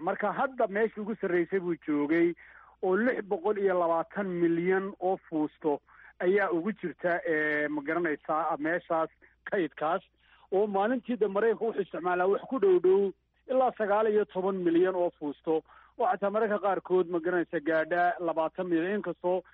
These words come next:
sanadkii dhaweyd hoos u dhacay oo siddeed iyo toban ku soo dhacay. Marka waxay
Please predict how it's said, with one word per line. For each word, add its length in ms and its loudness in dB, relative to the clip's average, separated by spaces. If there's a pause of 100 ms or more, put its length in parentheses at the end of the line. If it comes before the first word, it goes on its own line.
(200)
sanadkii 360 -2
dhaweyd 340 4
hoos 240 -4
u 80 -8
dhacay 200 0
oo 160 2
siddeed 260 0
iyo 120 2
toban 220 -6
ku 100 -14
soo 180 -4
dhacay. 300 -4 (400)
Marka 240 0
waxay 240 2